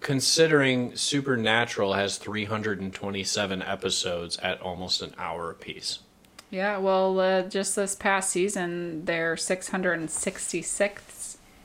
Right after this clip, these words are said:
Speaker 2: episode was a Treehouse of Horror last season. That was season thirty-one.
Speaker 1: Right.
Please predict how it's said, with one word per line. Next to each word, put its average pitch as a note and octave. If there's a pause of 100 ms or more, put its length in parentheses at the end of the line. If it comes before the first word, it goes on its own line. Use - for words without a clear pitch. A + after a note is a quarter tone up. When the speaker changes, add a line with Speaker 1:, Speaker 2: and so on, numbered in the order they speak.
(200)
Speaker 2:
episode D#3
was D3+
a D3+
Treehouse D#3
of -
Horror E3+ (680)
last -
season. D#3
That D3
was - (560)
season D#3
thirty-one. D3 (520)
Speaker 1:
Right. G#2